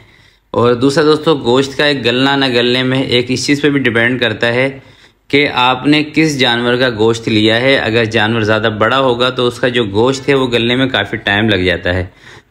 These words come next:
जानवर छोटा होगा तो गोश्त जल्दी गल जाता है, और ज़्यादा जो गोश्त दोस्तों ज़्यादा देर बाद गलेगा ना, वो काला भी पड़ जाएगा, ठीक है। तो ये भी एक दो छोटी छोटी बातें हैं आपके जहन में रहनी चाहिए।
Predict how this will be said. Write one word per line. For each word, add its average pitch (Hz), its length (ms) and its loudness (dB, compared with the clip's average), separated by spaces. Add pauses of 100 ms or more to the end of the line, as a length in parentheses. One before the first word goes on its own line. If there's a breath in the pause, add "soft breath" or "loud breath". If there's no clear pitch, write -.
जानवर 117 380 2
छोटा 127 340 0
होगा 139 320 2
तो 135 160 -2
गोश्त 113 460 -2
जल्दी 107 400 2
गल 104 160 2
जाता 107 300 0
है, 127 240 2
और 113 200 0
ज़्यादा 117 360 0
जो 131 160 0
गोश्त 135 360 0
दोस्तों 131 520 0 (520 loud breath)
ज़्यादा 123 280 2
देर 123 260 2
बाद 139 260 0
गलेगा 127 360 2
ना, 147 100 0
वो 139 140 0
काला 101 300 0
भी 101 120 -2
पड़ 101 180 0
जाएगा, 95 320 2
ठीक 139 220 0
है। 127 100 0 (540 loud breath)
तो 127 240 4
ये 143 300 2
भी 160 140 4
एक 139 260 -4
दो 143 120 4
छोटी 135 260 0
छोटी 139 220 2
बातें 117 320 0
हैं 143 140 2
आपके 117 240 -2
जहन 110 240 0
में 127 140 0
रहनी 117 240 0
चाहिए। 127 500 -2